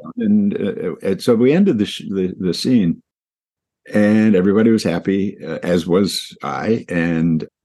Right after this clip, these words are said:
I went over to Larry and I said, You know, uh, that's a great scene. I love doing it.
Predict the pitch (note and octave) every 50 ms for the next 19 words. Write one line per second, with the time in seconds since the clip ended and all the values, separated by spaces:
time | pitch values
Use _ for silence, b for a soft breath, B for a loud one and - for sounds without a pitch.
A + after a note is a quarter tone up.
0 | _ _ - - F#2 G2+ B2 D3 D#3+ D3 A2 G#2+ A#2 C3+ F3 D3+ G2 D#2 D#2 D#2+
1 | - _ _ _ _ _ _ - F#2+ F#2 F#2+ F#2 F2+ - - A2+ G#2+ G2+ G#2+ C3
2 | D3+ E3+ F3+ E3 C#3+ - _ _ _ _ _ _ _ _ - - - - - -
3 | D3 - - - - C#3+ C3+ - - - B2+ G#2+ E2 C2+ C2+ C#2 C#2+ D#2 E2 D#2+
4 | E2 F2 F2 F2 D#2 C#2+ F2+ F2 D2 C#2 C#2 C2+ - -